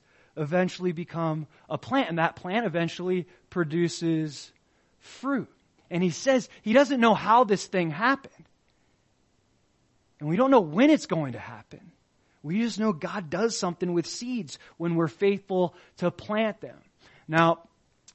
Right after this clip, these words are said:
a while back, I was in downtown Fort Lauderdale on this strip of, like, clubs and bars. I wasn't clubbing or going to the bars, okay? I was, <laughs> I was there sharing my faith, okay? I was there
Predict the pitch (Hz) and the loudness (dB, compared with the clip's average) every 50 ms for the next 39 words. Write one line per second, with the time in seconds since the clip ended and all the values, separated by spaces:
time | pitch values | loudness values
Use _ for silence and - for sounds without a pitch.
0 | _ _ 170 160 180 185 185 175 156 151 170 165 160 147 - - 156 160 160 165 | _ _ -2 4 6 8 8 6 6 6 6 6 6 4 2 0 2 4 4 4
1 | 160 165 170 170 165 165 160 - - - - _ - 175 170 185 185 170 185 185 | 2 2 2 4 4 4 2 -2 -6 -12 -16 _ 2 4 4 6 6 4 4 4
2 | 180 165 - - - _ - 160 170 175 180 190 190 190 196 190 185 190 185 190 | 4 2 0 -6 -8 _ 0 4 4 6 6 6 4 4 6 6 6 6 4 2
3 | - - _ _ 180 165 165 170 156 - - - - - 185 185 190 185 - 180 | -4 -16 _ _ -4 -2 0 0 -2 -2 -4 -8 -4 0 2 2 2 2 2 0
4 | 170 160 143 170 165 160 151 - - 185 185 180 175 151 151 170 165 151 165 160 | -2 0 2 2 2 2 0 -2 0 2 4 4 4 2 -2 -4 -2 2 4 6
5 | 170 165 170 170 170 175 170 - - _ _ _ _ _ _ _ _ _ _ _ | 6 6 6 6 4 2 -2 -8 -16 _ _ _ _ _ _ _ _ _ _ _
6 | _ _ _ _ - 147 151 156 143 175 - - - - - - 160 156 160 156 | _ _ _ _ -8 -4 -4 -2 -2 -4 -6 -8 -12 -8 -2 0 0 0 2 0
7 | 151 147 151 139 131 165 160 160 156 147 151 127 156 143 139 135 131 127 135 143 | -2 -2 -4 -4 -2 0 0 0 0 -2 -4 -4 -2 -2 0 -2 -2 -4 -8 -8
8 | - 156 156 151 151 - - - - - - - - - 170 165 165 160 160 156 | -8 -6 -6 -6 -6 -8 -10 -18 -20 -20 -18 -4 2 4 4 4 4 2 0 -2
9 | - - - - - - - 214 180 - - - - - - - - 175 175 175 | -6 -4 -2 -2 -2 0 -2 -4 -6 -8 -10 -18 -20 -20 -18 -4 2 4 6 6
10 | 170 170 170 160 131 131 180 190 196 196 - - - 208 196 196 202 196 196 190 | 6 4 2 0 0 2 4 6 6 6 4 2 2 4 6 6 6 6 4 4
11 | 180 170 165 160 - - 175 156 131 113 - 147 - 165 156 156 156 143 135 175 | 4 4 4 2 0 0 -2 -2 -2 -2 -6 -6 -2 0 2 2 2 0 0 2
12 | 175 180 185 170 | 4 6 6 4